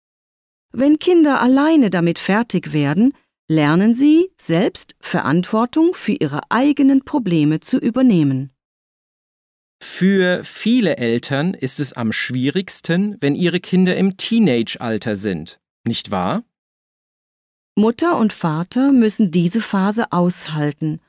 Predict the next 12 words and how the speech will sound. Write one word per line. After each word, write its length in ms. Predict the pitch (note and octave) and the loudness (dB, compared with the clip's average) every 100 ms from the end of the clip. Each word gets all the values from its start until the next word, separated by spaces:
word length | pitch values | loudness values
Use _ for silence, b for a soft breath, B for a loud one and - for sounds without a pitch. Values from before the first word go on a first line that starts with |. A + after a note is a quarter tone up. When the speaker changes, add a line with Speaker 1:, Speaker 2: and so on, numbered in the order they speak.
| _ _ _ | _ _ _
Speaker 1:
auch 240 | - G3 G3 | -4 -4 0
wenn 180 | G#3 A3 | 0 2
sie 140 | B3+ | 0
das 240 | D#4 - | -2 -4
Gefühl 500 | D#4 - G#3 F#3+ F3+ | -6 -4 0 0 2
haben, 320 | E3 E3 F#3+ - | 0 0 0 0
ihr 140 | A#3 | -2
Kind 400 | - F#3+ G3 - - | -2 -2 -2 -2 -2
nicht 340 | E3+ - - | -2 -4 -4
mehr 180 | F#3 F#3 | -2 -2
zu 160 | - | -4
erreichen. 760 | F3+ F#3 D#3 C#3+ D3+ C#3+ C#3 | -2 -2 -2 -4 -4 -6 -8